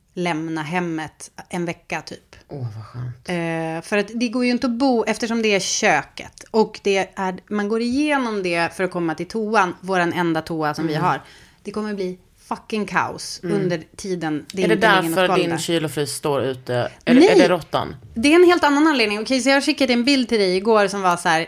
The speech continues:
Speaker 1: kyl och frys plus en kombinerad kylfrys. Och så hade jag, den kombinerade kylfrysen stod mitt emot dem. Och så skickade jag en bild att de står och snackar med varandra. Eller
Speaker 2: Ja.
Speaker 1: jag bara så här: "Ursäkta, stör jag?"
Speaker 2: Mm.
Speaker 1: Ehm, för det såg ut som att det var så här tre blokes i en rökruta, typ.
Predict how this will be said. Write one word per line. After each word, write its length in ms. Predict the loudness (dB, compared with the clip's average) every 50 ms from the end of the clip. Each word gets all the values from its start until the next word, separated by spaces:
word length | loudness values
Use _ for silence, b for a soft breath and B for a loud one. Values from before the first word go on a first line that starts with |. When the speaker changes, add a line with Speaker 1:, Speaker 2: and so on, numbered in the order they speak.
| -6 -10
Speaker 1:
kyl 480 | -10 -6 -4 -2 0 0 2 2 2 0
och 80 | 0
frys 500 | -2 -4 -4 -2 0 0 -2 -2 -6 -10 -14 _
plus 300 | -4 -4 -2 -2 -2 -4
en 80 | -4 -4
kombinerad 540 | -4 -4 -2 0 0 2 2 2 0 -2 -4
kylfrys. 640 | -4 -4 -4 -4 -6 -6 -4 -4 -4 -4 -4 -4
Och 80 | -4 -2
så 80 | 0
hade 140 | 0 0 0
jag, 80 | -2 -4 -6 -6
den 220 | -4 -2 -2 -2
kombinerade 540 | -4 -4 -4 -2 0 0 0 0 0 -2 -2
kylfrysen 560 | -2 -2 -2 -2 -2 -2 -2 -2 -2 -4 -4
stod 160 | -4 -4 -4
mitt 160 | -4 -4 -2
emot 300 | -2 -2 -2 -2 -2 -2
dem. 220 | -2 -2 -2 -2 -4 -6
Och 80 | -6
så 60 | -6 -6
skickade 200 | -6 -6 -6 -4
jag 60 | -4 -4
en 40 | -4
bild 240 | -4 -6 -6 -6
att 100 | -6 -8
de 240 | -6 -6 -8 -8 -10 _ _ -14
står 320 | -12 -10 -8 -6 -6 -6 -8 -10 _ _
och 100 | -16 -10
snackar 280 | -8 -8 -6 -4 -4 -4
med 140 | -2 -2 -4
varandra. 180 | -4 -4 -4
Eller 100 | -2 0 0
Speaker 2:
Ja. 40 | 0
Speaker 1:
jag 80 | 0
bara 100 | 0 -2
så 80 | -2 -4
här: 80 | -6 -4
"Ursäkta, 420 | -6 -6 -6 -6 -8 -8 -6 -8 -8
stör 340 | -4 -2 0 0 0 0
jag?" 300 | 0 -2 -4 -4 -4 -4
Speaker 2:
Mm. 200 | -4 -4 -4 -4 -8 -10 B B B B B B B B
Speaker 1:
Ehm, 600 | B -2 0 0 0 0 -2 -2 -4 -6 -6 -8 -10
för 140 | -10 -8 -4
det 120 | -4 -4
såg 120 | -4 -4 -4
ut 160 | -6 -6 -8
som 160 | -8 -6 -4
att 300 | -4 -6 -6 _ _ -20 _
det 160 | -10 -8 -6
var 140 | -4 -6 -6
så 120 | -6 -6
här 100 | -8 -8 -10 _ _ _ _ _ _ _ -16 -10
tre 240 | -6 -6 -4 -4
blokes 540 | -4 -4 -4 -2 0 0 -2 -4 -8 -12 -10
i 80 | -6 -4
en 120 | -4 -2
rökruta, 600 | -2 -2 -4 -4 -4 -6 -8 -6 -6 -6 -8 -8
typ. 180 | -8 -10 -12